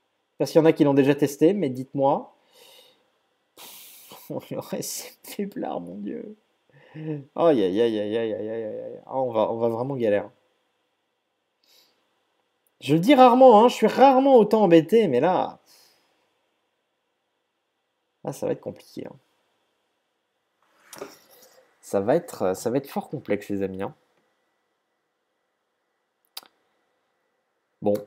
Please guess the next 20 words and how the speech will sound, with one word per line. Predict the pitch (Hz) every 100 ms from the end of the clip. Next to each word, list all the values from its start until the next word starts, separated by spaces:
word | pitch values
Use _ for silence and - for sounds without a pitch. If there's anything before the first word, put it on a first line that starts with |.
| _ _ _
Moi, | 165
je | 175
pense | 202 220
qu'il | 185
faut | 190
attendre | 180 190
que | 180
ça | 151
se | 147
décante | 151 147 151
un | 143
petit | 139
peu | 135
aussi | 147 147
au | 131
niveau | 131
du | 131
marché, | 160 - 262 - - -
sachant | - 240 269 294
que, | - 269 294 349